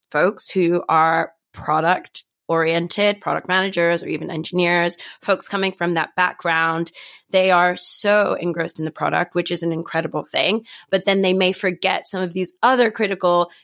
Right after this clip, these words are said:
pieces like the market, the business, et cetera. And I think that advice that you shared,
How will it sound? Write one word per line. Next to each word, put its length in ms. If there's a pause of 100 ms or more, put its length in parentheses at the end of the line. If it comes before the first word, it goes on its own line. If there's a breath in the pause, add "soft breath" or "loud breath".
pieces 720 (340 soft breath)
like 520 (160)
the 120
market, 560
the 80
business, 320
et 120
cetera. 400
And 120
I 80
think 260
that 180
advice 340
that 120
you 100
shared, 500